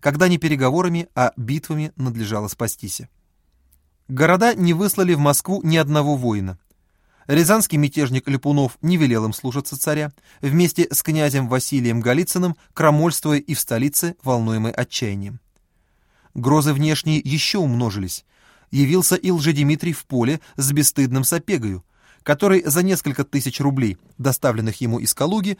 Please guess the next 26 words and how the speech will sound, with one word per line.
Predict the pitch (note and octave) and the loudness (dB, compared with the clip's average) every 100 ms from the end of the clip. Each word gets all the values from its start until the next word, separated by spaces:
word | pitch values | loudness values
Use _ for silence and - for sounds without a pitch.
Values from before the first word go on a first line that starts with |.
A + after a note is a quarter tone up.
| - | -8
снова | - G#3 A#3+ A#3 | -4 2 4 4
обязался | - C3 A#2+ B2+ C#3+ D#3 | 2 0 2 2 0 -4
служить | - B2 A2+ | -4 -4 -4
злодею. | G2+ A#2+ G2+ F#2+ F2 _ _ _ _ _ _ _ _ _ _ | -2 -2 -2 -8 -10 _ _ _ _ _ _ _ _ _ _
Они | C3+ D3 C#3+ | 0 2 4
надеялись | C3+ C#3 C#3+ B2+ | 2 2 2 0
предупредить | - C3+ C#3+ D#3+ C3 G#2+ | -2 -2 0 0 -2 0
гетмана | D#3+ F3 F3 E3 - _ | 0 0 -2 -2 -6 _
и | - | -2
взять | D#3+ E3 F3 | 0 0 0
Москву, | F3+ F#3 - B2+ F#2+ _ _ - - | 0 0 -2 -6 -8 _ _ -20 -10
думая, | C#3+ G#3 G3 F#3+ F3 | 0 2 4 2 0
что | - F#3 | -2 0
она | G3 | 2
в | F3 | 0
смятении | - E3+ F#3+ F3+ F3+ | 0 0 2 2 2
ужаса | - F#3 E3 - E3+ | 0 -2 -2 -4 -2
скорее | - E3 D#3+ E3 | -2 0 0 0
сдастся | C3 D3+ C#3+ - D#3 | 2 2 0 -4 -6
дерзкому | C#3 D3+ D3+ - D3 | -2 -2 -2 -2 -2
бродяге, | C#3+ E3 D3 A2+ F#2+ - _ | 0 0 0 -2 -4 -12 _
нежели | - B2+ A2 A#2+ | -4 -2 0 0
ляхам. | B2+ A#2 - G#2 - _ _ _ _ _ _ _ - | 0 0 -4 -14 -16 _ _ _ _ _ _ _ -10
Сей | - D3+ | -2 -2
подлый | C#3 C#3+ A#2 A#2 | 0 -2 0 -2
неприятель | A#2 C3 D3 E3 D#3 | -2 -2 -2 -2 -4